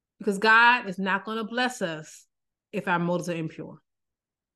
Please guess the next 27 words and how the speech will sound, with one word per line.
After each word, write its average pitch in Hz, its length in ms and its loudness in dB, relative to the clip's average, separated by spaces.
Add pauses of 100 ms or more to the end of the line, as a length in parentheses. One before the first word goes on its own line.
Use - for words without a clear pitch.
(640)
So 240 200 4
remember, 247 440 4
you 214 140 -4
may 233 240 -2
have 247 160 -2
a 233 60 2
waiting 220 360 0
season, 175 360 -8
but 170 200 -6
keep, 240 380 -2 (240)
waiting 285 300 6
season 247 300 0
is 202 40 -6
not 214 160 0
just 214 160 -8
sitting 208 240 -2
back 190 320 -2
on 160 380 -8 (720)
and 202 140 4
doing 202 180 6
nothing. 185 260 -2
Your 185 200 2
waiting 247 340 6
season 156 560 -6 (800)
is 208 180 8
your 180 120 2
time 196 760 2